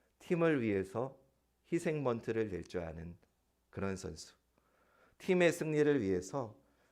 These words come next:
자기가 죽을 건 알지만, 죽을 줄 알지만 팀을 위해서 일루를 향해 최선을 향해 뛰어가는 그 선수가 감독의 눈에는 가장 기쁜 선수가 아닐까 생각을 해보았습니다.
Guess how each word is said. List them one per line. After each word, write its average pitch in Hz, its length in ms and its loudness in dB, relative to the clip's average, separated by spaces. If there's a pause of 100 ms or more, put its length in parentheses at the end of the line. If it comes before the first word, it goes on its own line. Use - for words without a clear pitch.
(140)
자기가 135 480 4
죽을 165 380 4
건 170 180 4
알지만, 120 600 2 (360)
죽을 180 340 4
줄 185 140 6
알지만 127 420 4
팀을 208 400 8
위해서 117 540 2 (220)
일루를 156 480 4
향해 117 280 2
최선을 185 560 0
향해 131 320 0 (200)
뛰어가는 139 460 4
그 104 120 -2
선수가 113 600 0 (260)
감독의 123 540 2
눈에는 98 460 -4 (280)
가장 95 420 -2 (220)
기쁜 139 420 -4
선수가 117 400 -2
아닐까 87 500 -6 (220)
생각을 90 440 -6
해보았습니다. 85 640 -8